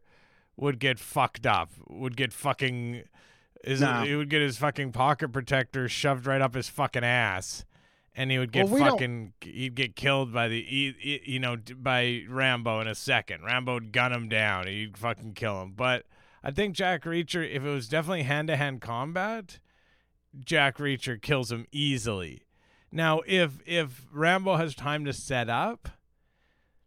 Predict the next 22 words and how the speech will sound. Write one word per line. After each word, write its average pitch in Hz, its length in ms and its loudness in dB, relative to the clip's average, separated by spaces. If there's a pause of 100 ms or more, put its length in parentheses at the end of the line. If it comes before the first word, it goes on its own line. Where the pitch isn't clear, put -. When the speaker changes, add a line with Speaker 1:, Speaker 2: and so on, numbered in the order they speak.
(240)
Speaker 1:
then 156 220 0
obviously 160 560 2
Reacher's 147 460 2
in 135 100 -2
trouble, 160 400 2
although 147 800 4
Reacher's 175 380 0
gonna 131 420 -2
sniff 147 360 -2
that 127 200 0
shit 139 180 0
out 135 200 2
pretty 127 180 0
quickly. 139 320 2
He's 117 100 2
Speaker 2:
Oh. 147 40 2
Speaker 1:
gonna 127 120 0
say, 127 140 0
"Okay, 123 240 2
we're 123 220 0
here, 135 360 0 (380)
um, 127 540 0